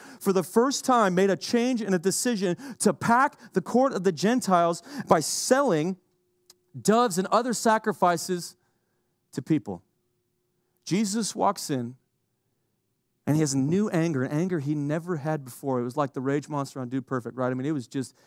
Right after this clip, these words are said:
it was brutal, okay? And Jesus sees this, and he says, "You have made my house, the house of God, a den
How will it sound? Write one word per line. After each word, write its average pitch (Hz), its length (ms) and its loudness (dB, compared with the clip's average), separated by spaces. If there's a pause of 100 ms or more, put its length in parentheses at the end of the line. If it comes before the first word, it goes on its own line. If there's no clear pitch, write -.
it 170 60 2
was 147 140 0
brutal, 143 400 0 (440)
okay? 143 280 2 (440)
And 165 120 2
Jesus 196 380 0
sees 233 400 0
this, 254 380 -2 (400)
and 160 100 2
he 165 60 2
says, 151 320 -2
"You 175 240 -2
have 214 200 0
made 170 240 0
my 135 200 0
house, 131 480 -6
the 127 80 -8
house 185 340 -6
of 143 140 -14
God, 117 240 -8
a 107 100 -8 (140)
den 156 380 -4